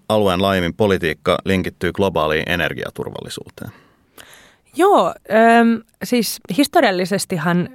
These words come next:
Speaker 2: Keski-Aasia on ollut tosi tärkeä fossiilisten, äh,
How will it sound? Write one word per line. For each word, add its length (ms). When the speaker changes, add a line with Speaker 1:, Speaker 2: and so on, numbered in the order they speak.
Speaker 2:
Keski-Aasia 560
on 80
ollut 260
tosi 180
tärkeä 720
fossiilisten, 760
äh, 1200